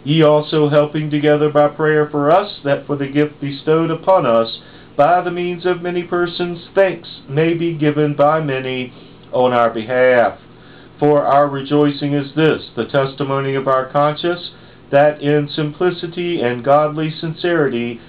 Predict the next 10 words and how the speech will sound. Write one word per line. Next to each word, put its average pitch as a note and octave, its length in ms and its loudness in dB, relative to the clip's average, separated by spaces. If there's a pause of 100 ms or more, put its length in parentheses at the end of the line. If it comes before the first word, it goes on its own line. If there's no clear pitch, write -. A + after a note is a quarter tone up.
(160)
not D3 280 0
with D#3 160 -4 (280)
fleshly E3+ 460 0
wisdom, D#3+ 560 0
but D#3 320 0
by A2+ 140 4
the A2+ 120 -2
grace C3+ 320 0
of D3 160 -4
God, D#3+ 460 4